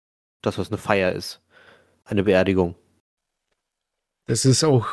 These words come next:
Speaker 2: in Russland so. Nicht nur in Südost. Eigentlich ganz Asien ist es irgendwie so.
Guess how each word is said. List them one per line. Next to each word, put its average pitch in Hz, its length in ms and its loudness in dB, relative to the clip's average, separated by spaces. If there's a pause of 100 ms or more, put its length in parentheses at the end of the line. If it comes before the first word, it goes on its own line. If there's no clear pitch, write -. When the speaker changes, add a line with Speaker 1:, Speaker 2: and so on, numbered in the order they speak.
(340)
Speaker 2:
in 123 140 2
Russland 113 540 4
so. 117 320 -6 (880)
Nicht 113 220 -4
nur 123 140 4
in 113 80 2
Südost. 110 720 -4 (920)
Eigentlich 120 380 0
ganz 110 300 -2
Asien 113 420 -2
ist 107 180 -2
es 107 140 -6
irgendwie 107 300 -2
so. 101 200 -6